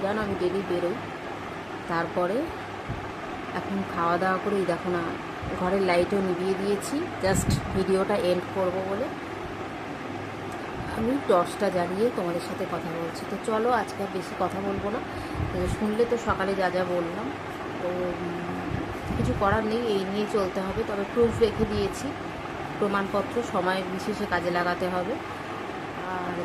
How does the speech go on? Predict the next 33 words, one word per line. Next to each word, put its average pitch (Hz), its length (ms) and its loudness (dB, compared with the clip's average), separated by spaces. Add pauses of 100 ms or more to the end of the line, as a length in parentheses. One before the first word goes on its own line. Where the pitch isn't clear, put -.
চলো 214 200 2
আজকে, 180 580 2
সেই 202 120 2
সাথে 202 320 -2
আজকের 180 440 0
ভিডিওটা 196 340 -2
এখানেই 190 360 -2
শেষ 185 140 -4 (100)
করলাম। 190 260 0
তোমরা 185 220 0
সাথে 180 380 -4
থেকো, 196 300 -2
পাশে 165 320 -2
থেকো, 180 200 -4 (460)
অনেক 190 220 0
অনেক 214 180 2 (100)
ভালোবাসা 175 520 0
দিও। 196 140 2 (460)
সব 202 160 2
রকম 220 240 2
ভিডিও 208 680 2
আপলোড 196 280 0 (100)
করা 208 140 4
হচ্ছে, 196 420 -2
তোমরা 185 220 0
কিন্তু 190 220 -2
লাইক, 175 300 0
কমেন্ট, 185 280 -2
শেয়ার 185 200 0
করতে - 220 -4
একদম 196 380 -4 (140)
ভুলো 190 200 2
না। 240 80 0